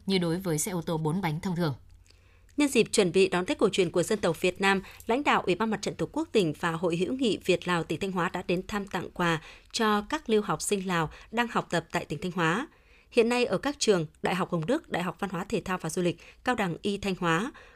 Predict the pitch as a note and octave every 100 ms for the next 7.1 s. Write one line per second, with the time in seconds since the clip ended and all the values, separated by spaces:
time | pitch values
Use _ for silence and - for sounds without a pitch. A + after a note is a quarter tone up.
0 | - G#3 F#3+ A3+ B3 A3 G#3+ G#3 F#3+ D#3
1 | F3+ F#3+ D#3+ - F#3+ F#3 E3 D3+ F3 E3
2 | D3+ E3 D#3+ - - - - - C4 C4
3 | G#3 G3+ F3+ E3+ F3 G3+ - - F3+ -
4 | F3 - F#3+ F3 F3+ D#4 - G3 D#3+ -
5 | - - G#3+ G#3 G3+ C#4+ D#4+ A#3 G#3+ F#3+
6 | E3+ F#3+ F#3+ D#3 F#3+ F#3 F#3 F#3 F3+ F3+